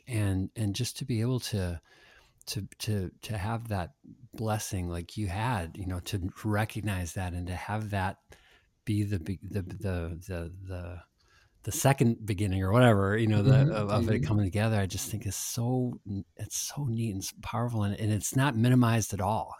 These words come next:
Speaker 1: you know,
Speaker 2: Mm-hmm.
Speaker 1: it's, it's, that's, that can be such a great example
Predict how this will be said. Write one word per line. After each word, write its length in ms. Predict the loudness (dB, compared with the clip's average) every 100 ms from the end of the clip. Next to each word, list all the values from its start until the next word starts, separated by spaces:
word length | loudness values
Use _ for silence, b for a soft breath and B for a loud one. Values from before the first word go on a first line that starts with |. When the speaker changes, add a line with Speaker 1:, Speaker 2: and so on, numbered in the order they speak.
| -4
Speaker 1:
you 80 |
know, 240 | -2 -2 -4
Speaker 2:
Mm-hmm. 220 | -6 -8
Speaker 1:
it's, 80 | -8
it's, 280 | -8 -6 -6
that's, 580 | -4 -6 -6 -6 -6 -10 -10
that 220 | -10 -10
can 120 | -8
be 100 | -6
such 280 | -6 -6 -8
a 60 | -8
great 320 | -6 -6 -6 _ b b b b
example 760 | -8 -6 -4 -4 -4 -6 -10 -12